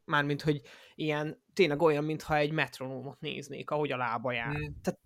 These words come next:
Speaker 1: tökéletes dugattyú járás van, és nem hagyja abba. Ami, á, most am-, amúgy nehéz egyébként ezt elmagyarázni, anélkül, hogy edzés technikába bele nem mennék, és nem fogok belemenni, mert nagyon túl izgalmas vers-, eh, verseny volt ahhoz, hogy edzés technikáról beszéljünk. Ugye,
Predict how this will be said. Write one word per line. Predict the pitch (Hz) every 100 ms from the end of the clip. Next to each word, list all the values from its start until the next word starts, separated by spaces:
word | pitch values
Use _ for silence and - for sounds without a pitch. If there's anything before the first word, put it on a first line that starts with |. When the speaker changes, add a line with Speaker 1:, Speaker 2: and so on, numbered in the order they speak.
| -
Speaker 1:
tökéletes | - - 165 139 139
dugattyú | 143 139 127 151
járás | 143 139 151
van, | -
és | 185 - -
nem | 262 233 196
hagyja | 143 135 131 123
abba. | 127 131 - - _
Ami, | - 165 165 165 - - - - - - _ -
á, | 190 220
most | 226 -
am-, | - 135 214 185 - - -
amúgy | - 196 196
nehéz | 196 190 151 147 -
egyébként | 156 147 - 151
ezt | 143 -
elmagyarázni, | 147 147 147 143 143 143 160
anélkül, | 143 143 143 151
hogy |
edzés | 147 147 143
technikába | 151 - 147 143
bele | 143 147 143
nem | 143
mennék, | 143 156 -
és | 147
nem | 160 143
fogok | 143 131
belemenni, | 127 131 143 143
mert | 143 143
nagyon | 143 131 -
túl | 185 151
izgalmas | 143 135 131 -
vers-, | 135 139 -
eh, | 143 139
verseny | 147 139 143
volt | 139 139
ahhoz, | 143
hogy | -
edzés | 139 139 139
technikáról | - - 135 135
beszéljünk. | 135 147 - 180 180 - - _ _
Ugye, | -